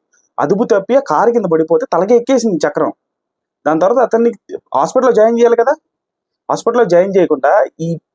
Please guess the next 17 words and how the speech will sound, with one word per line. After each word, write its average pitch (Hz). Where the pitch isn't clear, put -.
Paytm 226
బ్యాచ్ 175
అంతా 185
ఏం 160
చేశారంటే, 147
తీసుకెళ్లి 247
పక్కన 220
పడేశారు. 151
ఇప్పుడు 160
ఆ, 180
ఆ 156
వ్యక్తి 160
చనిపోవడం 226
జరిగింది. 190
ఇద్దరు 147
వ్యక్తులు 185
చనిపోయారు. 175